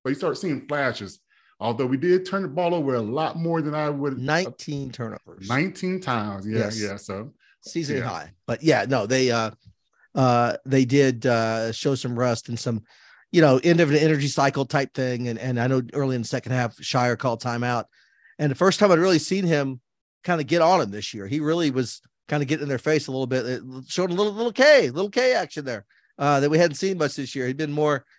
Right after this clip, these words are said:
Speaker 2: you know,
Speaker 1: Right.
Speaker 2: kinda calm and everything, but that, he, you know, he, he thought it was time to pull that out, and he, he did it. So he didn't have a jacket to rip off or anything because, you know, uh,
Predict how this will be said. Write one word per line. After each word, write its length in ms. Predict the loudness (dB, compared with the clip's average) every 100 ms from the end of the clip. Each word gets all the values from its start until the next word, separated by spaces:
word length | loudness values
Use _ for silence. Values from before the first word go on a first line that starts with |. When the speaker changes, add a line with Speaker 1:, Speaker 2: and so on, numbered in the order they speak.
| _ -8
Speaker 2:
you 60 | -2
know, 120 | -2
Speaker 1:
Right. 80 | -2
Speaker 2:
kinda 200 | -4 -4
calm 360 | -4 -2 -2
and 60 | -4
everything, 180 | -4 -4
but 160 | -2
that, 180 | -2 -2 -6
he, 160 | -8 -4
you 100 | -4
know, 80 |
he, 180 | -2 -4 -4
he 200 | -8 -8 _
thought 160 | -2 -2
it 40 |
was 100 | -2
time 180 | -4 -4
to 60 | -4
pull 200 | -4 -2
that 100 | 0
out, 200 | 0 -4
and 80 |
he, 100 | -10 -6
he 140 | -4
did 140 | -2 -4
it. 140 | -4
So 260 | -4 -4 -6 _ _ _ 0
he 80 | 4
didn't 80 |
have 80 | 4
a 40 | 4
jacket 420 | 2 2 0 -6
to 60 | -8
rip 220 | -8 -4
off 220 | -6 -6
or 80 | -8
anything 280 | -8 -6 -6
because, 420 | -6 -6 -8 -12
you 100 | -8
know, 220 | -8 -8 -14 _ _ -4
uh, 400 | 0 2 0